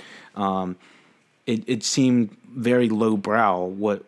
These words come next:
in the direction that it went, and I didn't understand what that said about us as the viewer. I didn't understand that at all. So,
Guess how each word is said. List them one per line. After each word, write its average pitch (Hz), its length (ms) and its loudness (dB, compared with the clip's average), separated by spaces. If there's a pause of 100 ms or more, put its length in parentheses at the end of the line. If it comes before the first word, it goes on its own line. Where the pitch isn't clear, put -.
(140)
in 104 640 -6
the 92 80 -8
direction 98 420 -4
that 92 100 -4
it 85 100 -10
went, 104 280 -4
and 101 120 -6
I 95 60 -2
didn't 110 200 0
understand 101 460 -4
what 95 140 -4
that 92 140 -8
said 98 200 -6
about 87 420 -8 (720)
us 104 300 -2
as 92 120 -10
the 87 100 -10
viewer. 85 340 -6
I 82 60 -10
didn't 90 200 -6
understand 87 400 -14
that 80 80 -18
at 82 120 -20
all. - 180 -16
So, 113 300 -4